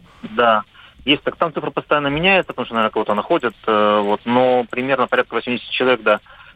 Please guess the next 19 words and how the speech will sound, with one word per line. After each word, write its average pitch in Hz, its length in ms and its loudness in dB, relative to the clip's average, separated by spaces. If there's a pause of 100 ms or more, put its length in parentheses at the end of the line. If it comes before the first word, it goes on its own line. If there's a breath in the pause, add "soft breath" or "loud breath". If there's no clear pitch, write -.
(160)
Вот, 104 180 -4
ч-, - 160 -8
по-моему, 120 240 2
вчера 135 260 2
было 113 360 0
восемьдесят 110 360 -4
один 151 180 -2
человек, 120 460 0
сегодня 107 220 0
там 98 160 0
чуть - 180 -8
меньше, 139 360 0
но 117 300 2 (640 loud breath)
это - 220 -4
порядка 113 340 0
вот 110 160 -2 (460)
семи 127 500 4
десятков 117 480 -4
людей, 123 480 0